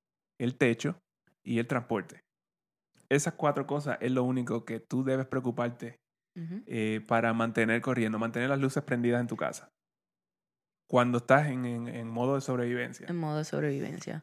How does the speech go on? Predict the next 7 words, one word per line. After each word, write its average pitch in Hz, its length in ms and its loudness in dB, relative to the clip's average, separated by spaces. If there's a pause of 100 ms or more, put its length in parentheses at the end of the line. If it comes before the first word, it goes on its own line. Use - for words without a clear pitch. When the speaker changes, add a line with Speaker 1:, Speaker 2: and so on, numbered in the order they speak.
Speaker 1:
So, 147 140 2
aquí 147 240 2
no 160 80 -2
estamos 160 400 0
hablando 127 560 2
de, 104 480 -2
de, 95 640 -8